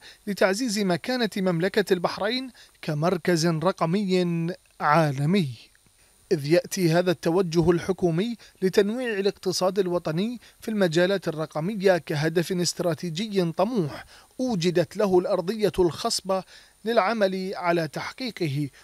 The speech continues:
والمناخ التشريعي والتقني والاقتصادي الملائم، إذ حققت المملكة في هذا المجال خطوات مهمة مهدت الطريق لمزيد من النجاح والتطور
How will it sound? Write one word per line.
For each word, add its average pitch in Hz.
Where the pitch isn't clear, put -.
والمناخ 151
التشريعي 185
والتقني 190
والاقتصادي 185
الملائم، 160
إذ 135
حققت 175
المملكة 170
في 170
هذا 165
المجال 170
خطوات 160
مهمة 185
مهدت 202
الطريق 185
لمزيد 180
من 180
النجاح 170
والتطور 208